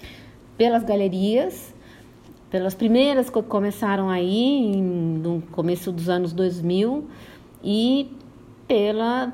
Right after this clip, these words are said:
por todo esse trabalho que depois veio no decorrer disso, pela, pela abact, pela Latitude, pelo, por toda, né, pelos,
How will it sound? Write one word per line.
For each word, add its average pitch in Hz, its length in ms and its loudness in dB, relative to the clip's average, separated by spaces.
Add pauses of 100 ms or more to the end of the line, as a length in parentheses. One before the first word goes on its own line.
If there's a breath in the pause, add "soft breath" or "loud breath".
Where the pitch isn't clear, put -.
(240)
por 233 160 2
todo 214 260 2
esse 226 160 -2
trabalho 254 420 2
que 269 80 -4
depois 254 420 0
veio 254 580 2
no 233 200 0
decorrer 247 500 0
disso, 233 380 -2
pela, 175 420 -4 (140)
pela 165 420 -2 (100)
abact, 214 600 -2
pela 170 320 -2
Latitude, 226 880 0
pelo, 180 260 -2
por 175 220 -10
toda, 220 560 0
né, 196 260 0
pelos, 170 320 -4